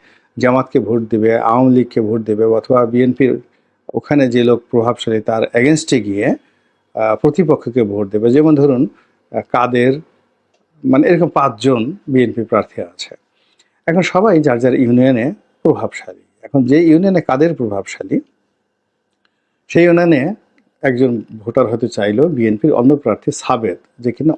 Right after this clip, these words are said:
অন্য ইউনিয়নের প্রভাবশালী, কিন্তু সাবেদকে তার পছন্দ। তো কাদের লোকরা দাঁড়িয়ে আছে, তাদের সামনে গিয়ে সেই ভোটার গিয়ে সাবেদকে একটা ভোট দেবে, এরকম অবস্থা এখন বাংলাদেশে নেই এবং এটা ওখানকার কোনো প্রশাসন সেটা অ্যাসিওর করবে, এটা এখন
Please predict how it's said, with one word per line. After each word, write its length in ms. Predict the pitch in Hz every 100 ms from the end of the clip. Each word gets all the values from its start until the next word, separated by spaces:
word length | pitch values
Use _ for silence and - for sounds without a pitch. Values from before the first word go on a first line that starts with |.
| 143
অন্য 120 | 180 175
ইউনিয়নের 320 | 117 110 110 104
প্রভাবশালী, 320 | 110 117 165 185
কিন্তু 140 | 160 -
সাবেদকে 320 | 139 127 120 104
তার 100 | 101 101
পছন্দ। 300 | - - - _ _ _ _ _ _ _ _ _ _
তো 40 | 131 151
কাদের 240 | 151 208 214 190
লোকরা 220 | 180 160 139
দাঁড়িয়ে 260 | 135 139 110
আছে, 180 | - 175 190 143
তাদের 220 | 127 135 -
সামনে 260 | 170 147 156 139
গিয়ে 220 | 117 110 151 294 294 - - -
সেই 200 | - 110 101 107
ভোটার 260 | 113 117 110
গিয়ে 120 | 139 -
সাবেদকে 480 | - 131 190 180 147
একটা 140 | - 110 98
ভোট 160 | 104 98
দেবে, 160 | 107 180 - 131
এরকম 240 | 107 117 95
অবস্থা 220 | 98 - 101
এখন 160 | - 302 294 _ _ - 202
বাংলাদেশে 420 | 95 87 - - 101
নেই 140 | 120 160 156
এবং 140 | 117 120 104
এটা 180 | 143 214 302 _ _ _ _ -
ওখানকার 480 | - - 127 185 196
কোনো 120 | 117 101
প্রশাসন 420 | 110 - 127 - 165
সেটা 160 | 113 104
অ্যাসিওর 380 | 104 - 156 165 -
করবে, 240 | 113 104 190 147
এটা 120 | - -
এখন 180 | 160 185